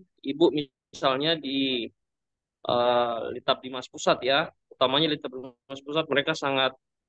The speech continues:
strict sekarang. Kalau tidak tercapai janji-janji dari peneliti, maka tidak bisa mengusulkan atau tidak lolos syarat administrasi. Kemudian, eh, mohon diperhatikan, mungkin Pak Abdul Halim dan saya akan memberikan komentar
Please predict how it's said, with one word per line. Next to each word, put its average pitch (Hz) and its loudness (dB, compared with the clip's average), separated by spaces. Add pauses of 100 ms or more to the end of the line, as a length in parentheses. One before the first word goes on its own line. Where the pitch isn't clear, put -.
(160)
strict - -2
sekarang. 127 0 (200)
Kalau 123 2
tidak 135 0
tercapai 143 -2 (160)
janji-janji 135 0
dari 127 -2
peneliti, 127 -4
maka 151 -2
tidak 131 0
bisa 160 -2
mengusulkan 143 -6 (640)
atau - -2
tidak 131 2
lolos 139 0
syarat 131 0
administrasi. 117 -14 (1500)
Kemudian, 170 4
eh, 175 4
mohon 170 0
diperhatikan, 170 0
mungkin 170 -4
Pak 139 0
Abdul 135 -8
Halim 139 0
dan 143 -2
saya 135 -2
akan 139 -8
memberikan 139 -8
komentar 131 -2